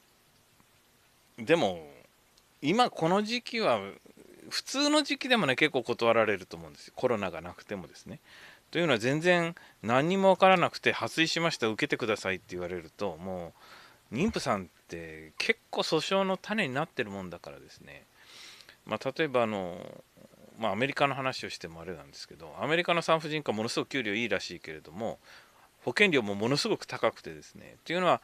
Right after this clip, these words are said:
一応元気なわけですよ、妊婦さんってね。妊娠するぐらいだからね。で、旦那がいるわけでしょ。で、もしもの不慮の事故によって、まあ、えーと、福島県の大く-、大野かな？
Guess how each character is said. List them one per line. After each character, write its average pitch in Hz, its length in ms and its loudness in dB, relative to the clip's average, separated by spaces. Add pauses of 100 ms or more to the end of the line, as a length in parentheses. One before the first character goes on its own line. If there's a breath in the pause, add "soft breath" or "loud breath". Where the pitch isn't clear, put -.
(600 loud breath)
一 190 220 -4
応 180 80 4
元 240 300 4
気 143 200 -4
な 104 80 0
わ 107 160 4
け - 100 -8
で 78 120 -12
す - 140 -14
よ、 76 60 -18
妊 82 160 -16
婦 - 80 -16
さ - 120 -12
ん - 20 -20
っ - 20 -20
て - 140 -20
ね。 80 80 -18
妊 95 160 -6
娠 90 240 -8
す - 140 -14
る 80 100 -18
ぐ 80 80 -18
ら 73 100 -16
い - 80 -20
だ - 80 -20
か - 180 -20
ら 151 80 -16
ね。 147 100 -18
で、 101 120 -10
旦 143 220 2
那 165 80 0
が 131 80 2
い 107 80 2
る 92 80 -6
わ 78 80 -8
け 82 80 -16
で - 60 -18
し - 80 -20
ょ。 71 60 -20 (580 loud breath)
で、 143 160 4
も 175 140 2
し 220 120 -6
も 202 120 0
の 147 80 0
不 - 100 -8
慮 190 140 -2
の 143 120 -2
事 127 140 -6
故 120 140 -4
に 107 80 -2
よ 95 80 -4
っ - 20 -8
て、 - 260 -4
ま 95 300 -4
あ、 95 160 -8
え 95 60 -10
ー 92 40 -14
と、 101 100 -16
福 - 180 -12
島 143 200 -4
県 101 200 -2
の 90 180 -6 (320)
大 113 220 -4
く-、 - 280 -16 (120)
大 123 220 -2
野 90 100 -6
か - 160 -18
な？ 175 180 -8